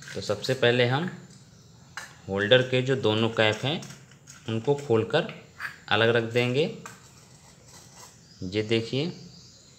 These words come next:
इस तरीके से हमको खोल करके रख लेना है। जैसे दोस्तों मैं बता रहा हूँ सेम आपको वैसे ही करना है, ऐसे रख लिया। उसके बाद हमें ब्लैक वाला वायर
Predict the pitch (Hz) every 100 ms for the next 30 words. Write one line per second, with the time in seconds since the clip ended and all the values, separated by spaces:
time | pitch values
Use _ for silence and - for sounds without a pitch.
0 | - - - - - - - - - 135
1 | - 127 123 127 127 139 123 113 131 -
2 | 120 117 123 123 131 127 123 127 127 131
3 | 131 113 120 120 - 143 135 - 151 165
4 | - 113 98 104 120 135 135 135 127 135
5 | 143 - - - - 123 131 120 117 -
6 | 113 113 113 147 135 143 - - - -
7 | 107 117 120 131 175 - - - - _
8 | - _ _ _ _ _ - - 110 110
9 | 131 135 139 139 165 190 - - - -
10 | - 117 - 156 139 139 131 127 143 185
11 | - - - - 85 98 135 - 123 113
12 | 117 107 135